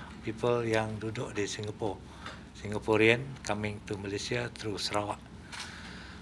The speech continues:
For them, all they need to do is, uh,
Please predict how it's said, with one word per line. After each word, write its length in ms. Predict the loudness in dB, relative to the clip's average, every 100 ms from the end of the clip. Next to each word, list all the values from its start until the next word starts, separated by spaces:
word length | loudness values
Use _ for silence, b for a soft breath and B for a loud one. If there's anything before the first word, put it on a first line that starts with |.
| -10
For 160 | 6 10
them, 480 | 12 12 10 4 -2 -10 -14 -14 -14 -12 0
all 160 | 8 12
they 160 | 12
need 160 | 10 8
to 80 | 8
do 320 | 10 10 8
is, 320 | 6 4 6
uh, 480 | 8 8 6 4